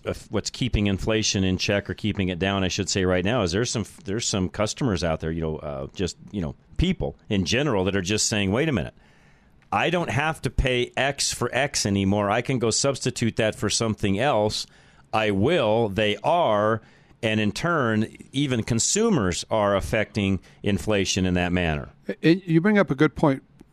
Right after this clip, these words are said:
Speaker 2: Inflation is gonna consistently come down because we don't have the supply and demand issue anymore with product. We don't have all those ships sitting out there. You're starting to see people discount things. They have too many in. Now, there's some things that they don't,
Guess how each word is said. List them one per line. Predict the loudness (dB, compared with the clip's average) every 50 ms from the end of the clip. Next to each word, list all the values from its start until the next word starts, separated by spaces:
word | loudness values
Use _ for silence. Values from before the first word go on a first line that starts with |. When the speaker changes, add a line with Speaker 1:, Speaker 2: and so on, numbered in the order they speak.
| -4
Speaker 2:
Inflation | -2 -2 -2 -2 2 4 4 4 4 4 4 4
is | 4 4
gonna | 4 2 2 2
consistently | 0 -2 -2 2 2 2 2 2 2 2 2 2 0
come | 0 0 0 2
down | 4 4 4 4 2
because | 0 0 0 0 -2 0 2
we | 4 4
don't | 6 6 6
have | 4 2 2
the | 0 -2
supply | 0 -2 -2 0 0 0 2 2
and | 0 0
demand | 0 -2 0 0 0 -2 -2 -2
issue | -2 -2 0 0 0 2
anymore | 2 0 0 0 0 0 0 -2 -6 -10 -20 -20 -8 -2
with | -2 -2 0
product. | 2 4 4 4 4 2 -2 0 2
We | 4
don't | 6 8 8 8
have | 8 8
all | 6 6
those | 6 4 2 2
ships | 2 2 4 4 2 2 0
sitting | 0 2 2 2 2
out | 0 -2 -4 -6
there. | -10 -12 -12 -12 -18 -20 -20 -20 -20 -12 _
You're | 4 6 6
starting | 6 6 6 6 8 8 8 6
to | 6
see | 4 6 4 4 6
people | 6 4 4 6 6 4 4 4 2 _ -18 -20 -20 -20 _ _ -20 -12 -4 4
discount | 6 6 6 6 4 2 2 4 4 2 0
things. | -2 -2 -2 -2 -2 -6 -4 0
They | 2 4
have | 4 4 4 2 2
too | 4 4 6
many | 8 8 8 8 6
in. | 6 4 4 2 2 2 0 -2
Now, | -2 -2 2
there's | 4 4 4 4
some | 4 4 4 4
things | 4 4 4 4 4 2
that | -2 -6 0
they | 2 2 4
don't, | 6 6 4 4 4 2 -2